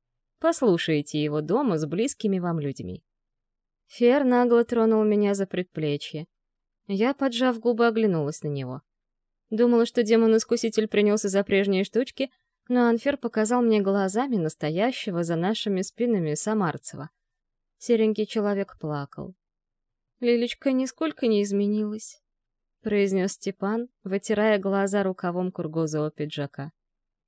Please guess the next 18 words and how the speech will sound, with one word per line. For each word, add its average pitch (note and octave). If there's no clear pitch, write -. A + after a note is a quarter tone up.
"Все -
такая C4
ж B3
красивая". A#3+
Я C#4
и C#4
сама G3
смахивала E3
непрошеные D#3
слезы. D3
"Представляю, C#4+
какой A3
рассказ G3+
ей F#3
придется F3+
услышать F3+
по F3+
диктофону". F3